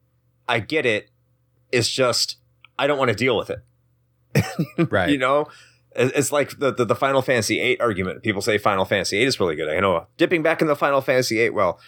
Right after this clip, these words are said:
Speaker 1: or Final Fantasy well. Surprise. Um,
Speaker 2: <laughs>
Speaker 1: that's what I do. But Final Fantasy eight, when people are like, "Well, it's a good game, you're just not playing it right." No, the, the fact that I'm not playing it right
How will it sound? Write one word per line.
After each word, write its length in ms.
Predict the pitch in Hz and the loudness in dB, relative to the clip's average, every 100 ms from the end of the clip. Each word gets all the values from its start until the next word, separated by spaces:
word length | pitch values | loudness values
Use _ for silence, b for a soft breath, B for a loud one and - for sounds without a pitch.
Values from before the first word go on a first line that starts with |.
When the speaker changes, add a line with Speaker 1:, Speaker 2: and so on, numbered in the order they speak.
| B | B
Speaker 1:
or 80 | 120 | -4
Final 240 | - 131 | 0 0
Fantasy 340 | 120 123 117 113 | 0 0 0 0
well. 240 | 87 73 b | 0 -2 b
Surprise. 580 | - - - 220 139 - b b - | -4 -2 0 0 0 -4 b b -6
Um, 640 | 156 151 147 143 143 139 - - | 0 2 2 0 -2 -4 -8 -12
Speaker 2:
<laughs> 160 | - - | -14 -4
Speaker 1:
that's 200 | 131 - | -2 0
what 80 | 160 | -2
I 80 | 156 | 0
do. 320 | 127 120 67 - _ _ _ _ _ - | 0 -2 -2 -10 _ _ _ _ _ -10
But 220 | 113 143 | -4 -2
Final 220 | 175 160 | 0 0
Fantasy 360 | 151 147 131 139 | 2 0 2 0
eight, 100 | 135 | 0
when 100 | 113 | 0
people 240 | 139 123 123 | -2 0 2
are 40 | |
like, 260 | 113 110 b b b - | 2 0 b b b -14
"Well, 480 | 135 160 165 156 - _ | -2 2 2 0 -4 _
it's 160 | 135 | -2
a 60 | 160 | 0
good 260 | 123 170 131 | 0 0 0
game, 280 | 156 185 | 0 2
you're 100 | 151 | 2
just 180 | 113 120 | 0 0
not 200 | 143 - | 0 -2
playing 260 | - 147 139 | 0 0 2
it 100 | 101 | 2
right." 280 | 90 76 - _ _ _ _ _ _ | 2 0 -4 _ _ _ _ _ _
No, 460 | 147 185 160 110 - _ _ _ _ - | -2 2 2 0 -2 _ _ _ _ -16
the, 260 | 131 156 147 | -4 -2 0
the 120 | 147 | -2
fact 300 | - 170 - | 0 -2 -2
that 60 | |
I'm 80 | 175 | -2
not 180 | 175 - | -2 -2
playing 300 | - 156 160 | -2 0 0
it 40 | |
right 320 | 135 113 110 | 0 0 0